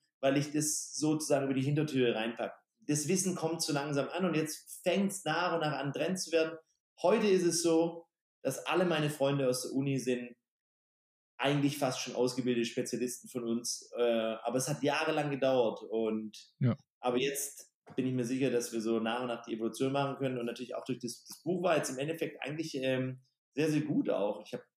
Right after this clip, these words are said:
Speaker 1: hatte ich gar nicht auf dem Schirm eigentlich, war nicht mal meine Idee, ein Buch zu schreiben, insofern.
Speaker 2: Ah, okay.
Speaker 1: Ähm, aber es wächst halt. Die Mission, gesund beginnt im Mund oder
Speaker 2: Ja.
Speaker 1: eben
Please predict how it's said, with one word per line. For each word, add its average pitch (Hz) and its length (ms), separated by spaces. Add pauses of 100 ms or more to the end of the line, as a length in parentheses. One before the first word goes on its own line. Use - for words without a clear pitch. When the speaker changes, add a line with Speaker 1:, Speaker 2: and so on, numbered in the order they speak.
(540)
Speaker 1:
hatte 117 120
ich - 80
gar 120 140
nicht 123 160
auf 107 120
dem 110 80
Schirm 135 320
eigentlich, 104 200
war 120 120
nicht 123 100
mal 127 140
meine 117 180
Idee, 127 260
ein 107 120
Buch - 100
zu - 100
schreiben, 95 280
insofern. 95 400
Speaker 2:
Ah, 123 100
okay. 135 200 (500)
Speaker 1:
Ähm, 113 380
aber 165 200
es 165 120
wächst 208 280
halt. 123 160
Die 131 60
Mission, 170 720
gesund 147 320
beginnt 143 260
im 135 120
Mund 180 280
oder 135 220
Speaker 2:
Ja. 123 160
Speaker 1:
eben 131 340